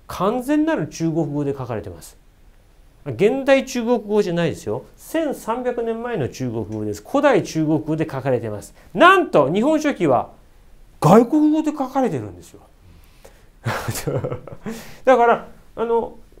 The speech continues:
当時の中国人は古事記は読めません。でも、日本書紀は読めます。ね、要するに日本というのがどういう国なのか、で、この記録文書はこれ公開されますので、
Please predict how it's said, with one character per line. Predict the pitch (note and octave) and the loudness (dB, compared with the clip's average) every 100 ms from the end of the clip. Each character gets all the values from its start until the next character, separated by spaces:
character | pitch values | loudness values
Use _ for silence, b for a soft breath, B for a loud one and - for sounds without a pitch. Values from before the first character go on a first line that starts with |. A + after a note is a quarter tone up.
| - - - - - - | -20 -20 -20 -20 -20 -4
当 | F#4 G4+ | 2 2
時 | D4 | 4
の | F3 | 0
中 | D3 F#3 | 0 0
国 | F#3 F3 | 2 2
人 | C#3 B2 | 0 -2
は | |
古 | - F4+ | 2 2
事 | F4+ E4 | 2 -2
記 | D4+ | 0
は | G3+ | 2
読 | D3+ | 2
め | E3 E3+ D#3 - | 0 0 -2 -4
ま | C#3+ D#3 | -2 0
せ | - C3 | 2 2
ん。 | - - - - - - B G#2+ - - | 0 -14 -20 -20 -20 -20 B -20 -20 -2
で | A#3+ | 0
も、 | C#4 D#3 | 2 2
日 | B3+ | 4
本 | E4+ F4+ | 4 4
書 | F4 | 4
紀 | E4 | 2
は | C#3+ | 0
読 | B2 | 0
め | C#3+ | -2
ま | C#3+ A#2 | -2 -6
す。 | - - - - - - - - - - | -12 -20 -20 -20 -20 -20 -20 -20 -20 -12
ね、 | C#3+ C#3+ | -4 -2
要 | G#3 | -2
す | A#3+ | -2
る | D4+ A3 | -6 -4
に | |
日 | G#3 | -4
本 | A#3+ D#4 D4 | -2 -4 -4
と | B3+ | -4
い | A3+ | -4
う | |
の | G#3 | -2
が | F3 | -2
ど | F3 D4+ | 0 0
う | |
い | F#3 | 0
う | |
国 | F#3 E3 | 0 -2
な | D#3 | 0
の | C3+ | -2
か、 | A#2+ B2 A2+ | -2 -2 -2
で、 | E3+ | -4
こ | F3 - | -4 0
の | F3+ | -2
記 | F3+ | 0
録 | B3 A#3+ | -2 -2
文 | A#3 A3 | -2 -2
書 | E3 | 0
は | |
こ | - | 0
れ | C3 | -2
公 | - A#3 | 0 -2
開 | A#3+ A#3+ | 0 -2
さ | A3+ | -2
れ | A3+ | -2
ま | A3 | -6
す | G3 | -6
の | A2 | -6
で、 | A#2 A2 | -6 -6